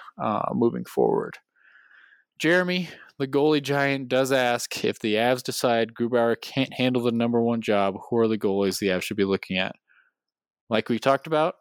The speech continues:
the guy they should be looking at is the guy that's on their roster right now, is Francouz. Um, got him cheap right now. He's still relative unknown, so he's not really gonna break the bank if he has a good year. Um,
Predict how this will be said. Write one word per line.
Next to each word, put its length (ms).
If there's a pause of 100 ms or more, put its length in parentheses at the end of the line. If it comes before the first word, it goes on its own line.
(340)
the 80
guy 240
they 100
should 220
be 20
looking 300
at 160
is 160
the 100
guy 220
that's 240
on 140
their 120
roster 320
right 160
now, 200
is 100
Francouz. 720 (480)
Um, 420 (840)
got 160
him 120
cheap 280
right 200
now. 380 (600)
He's 240
still 320
relative 560
unknown, 640 (320)
so 220
he's 300
not 360
really 320
gonna 220
break 240
the 100
bank 340
if 120
he 100
has 160
a 60
good 240
year. 380 (480)
Um, 360